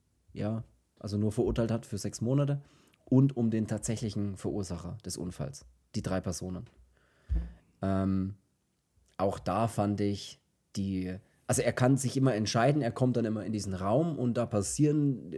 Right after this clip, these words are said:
diese Dinge und er kann sich dann immer selbst entscheiden, er kann selbst entscheiden, hilft er den Personen oder vergibt er ihnen oder lässt er sie sterben. Und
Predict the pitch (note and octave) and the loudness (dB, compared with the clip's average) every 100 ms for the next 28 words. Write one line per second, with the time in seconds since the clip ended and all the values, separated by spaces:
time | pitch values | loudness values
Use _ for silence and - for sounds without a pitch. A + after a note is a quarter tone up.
0 | - A#2 A#2+ G#2+ F#2+ C3+ D#3 F#2+ A2 - | -8 -2 0 2 2 4 2 0 -4 -2
1 | A#2+ - A#2 A2+ A2 G2+ G#2+ - G#2+ G#2+ | -2 0 -2 -2 -2 -2 -2 2 0 0
2 | - G#2 G2+ G2 G#2 G#2+ G#2+ - - - | -6 -4 0 0 0 -2 -4 -14 -20 -20
3 | - G2+ G#2+ G#2 A2+ G#2+ G2+ G#2 G#2 F2+ | -6 -2 0 2 2 0 0 2 2 -2
4 | - D3+ E3+ D3+ D3 C#3 C3+ C#3 C#3+ A#2+ | 8 8 10 4 4 4 4 4 6 6
5 | G#2+ G2+ G#2 - D#3 - - C3+ C3+ C3 | 4 2 0 2 0 2 -2 0 2 4
6 | C3 B2+ - F3 C#3+ A2 G#2+ G2 G#2+ G#2+ | 4 2 -4 -10 -4 0 2 2 2 0
7 | A#2 - G#2 - - G2 G2 E2+ E2+ - | -2 -2 -4 -4 -2 0 0 -4 -8 -12
8 | _ - - - - - - - - - | _ -20 -20 -20 -20 -20 -20 -20 -10 -2
9 | G#2 G2 | 0 0